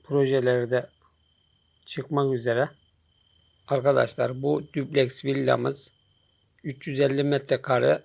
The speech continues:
arsa üzerinde doksan doksan yüz seksen metrekare. Girişinde büyük bir salonumuz var. Mutfağımız var.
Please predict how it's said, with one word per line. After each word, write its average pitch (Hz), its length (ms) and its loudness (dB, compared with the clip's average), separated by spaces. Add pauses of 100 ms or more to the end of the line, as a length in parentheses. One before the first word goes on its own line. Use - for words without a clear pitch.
(160)
arsa 135 400 4
üzerinde 123 680 2 (420)
doksan 143 480 0
doksan 143 460 0
yüz 131 260 -10
seksen 139 380 0
metrekare. 127 680 -2 (1400)
Girişinde 151 800 2 (440)
büyük 151 360 -2
bir 147 100 -2
salonumuz 139 680 2
var. - 340 0 (1300)
Mutfağımız 143 760 4
var. 147 280 2